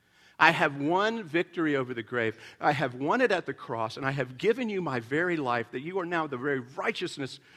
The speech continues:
uh, of my Father. And you are secure in him, and your names are written upon my very hands. And I will never, ever lose you." And he said to his father, "Father, I promise you," in John seventeen,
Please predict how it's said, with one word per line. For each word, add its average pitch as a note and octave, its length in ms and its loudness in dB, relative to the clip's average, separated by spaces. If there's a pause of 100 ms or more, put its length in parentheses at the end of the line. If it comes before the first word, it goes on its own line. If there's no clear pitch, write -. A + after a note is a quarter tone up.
(120)
uh, D3+ 160 6
of D#3 140 0
my C#3 120 0
Father. G2+ 460 -2 (480)
And D3 100 0
you E3+ 80 4
are E3 80 4
secure G#3+ 600 -4
in D3+ 180 0
him, D#3 260 -2
and C#3 120 -2
your E3 160 0
names F#3+ 360 0
are D#3 60 -4
written F3+ 380 0
upon D#3+ 260 -6
my C#3 140 -4
very F3 340 -2
hands. A2 720 -6 (360)
And E3 140 4
I D#3+ 100 6
will E3+ 180 0
never, G3 540 0
ever D#3+ 320 4
lose D3 400 -2
you." C#3+ 60 -4
And C3+ 80 -4
he C3+ 60 -4
said F3+ 240 -2
to D#3+ 80 -4
his D3 100 -4
father, D3 380 -2 (160)
"Father, G3 420 -4 (260)
I F#3 100 -6
promise A3+ 520 -4
you," C#3 100 -4
in A#2+ 80 -4
John C3+ 220 -4
seventeen, C3+ 500 -4